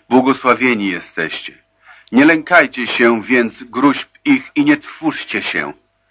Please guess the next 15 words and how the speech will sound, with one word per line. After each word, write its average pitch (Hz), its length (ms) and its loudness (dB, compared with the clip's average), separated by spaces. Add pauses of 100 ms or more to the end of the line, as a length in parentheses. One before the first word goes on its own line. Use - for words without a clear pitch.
(240)
Ale 127 240 4
Pana 170 320 4
Boga 170 340 4
poświęcajcie 143 760 0
w - 60 -20
sercach 143 540 0
swoich, 127 520 -4 (440)
a 127 220 6
bądźcie 156 500 2
zawsze 165 480 2
gotowi 147 580 2
do 143 200 2
obrony 143 480 4
przed - 320 -6
każdym, 135 680 0